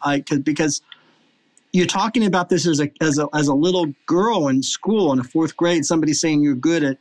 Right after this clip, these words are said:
talking to people in a very casual manner. And then all of a sudden you're studying, you're teaching Spanish and you're,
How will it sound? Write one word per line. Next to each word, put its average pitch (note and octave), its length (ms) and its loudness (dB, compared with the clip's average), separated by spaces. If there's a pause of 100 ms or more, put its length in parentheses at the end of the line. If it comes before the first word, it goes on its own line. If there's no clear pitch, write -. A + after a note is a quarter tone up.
talking D#3 440 -2
to B2 100 -4 (340)
people B2 360 0
in C3+ 60 2
a C3 40 2
very C3+ 240 0
casual C#3 760 -2 (760)
manner. D#3 680 0 (760)
And E3 180 2
then F#3+ 120 2
all G3+ 260 2
of G#3+ 60 -6
a F3 60 -2
sudden A3 580 0
you're D3+ 360 0
studying, F3 460 -2
you're D#3+ 120 2
teaching F#3 460 0
Spanish E3+ 680 -2
and C3+ 160 2
you're, C3+ 220 0